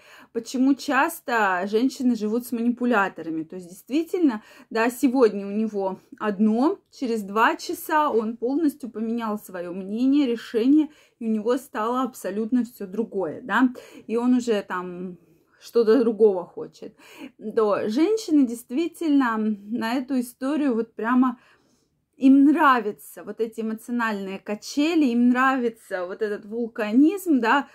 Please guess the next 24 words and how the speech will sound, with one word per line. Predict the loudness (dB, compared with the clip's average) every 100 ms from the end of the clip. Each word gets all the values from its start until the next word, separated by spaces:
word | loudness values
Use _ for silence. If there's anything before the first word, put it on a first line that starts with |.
| _
что | -18 -2 2
вот | 4 4 -2 -20 -14
щас, | 0 2 2 0
щас, | -2 -2 -2
щас | 0 0 4
неизвестно, | 4 4 2 -2 -2 -2 -4
что | -4 -4 -4
случится. | -4 -8 -6 -8 -6
У | -6
меня | -4
действительно | -6 -10 -8 -6 -4 -2 -2 2
есть | 0 0 _ -20 -12
много | -4 -2 -2 -4
знакомых, | -4 -6 -6 -2 0 -2
которые | -4 -6 -2 0 2 0 -2 -10 -12
реально | -2 2 4 4 2 2 2 0 -2
не | -2
хотели | -2 -4 -4 -4 -2 -4
строить | -6 0 2 2 -2
там | -10 -12
отношения, | -8 -8 -8 -2 2 4 4 2
то | -4
есть, | -16 -16 -6
да, | -2 -2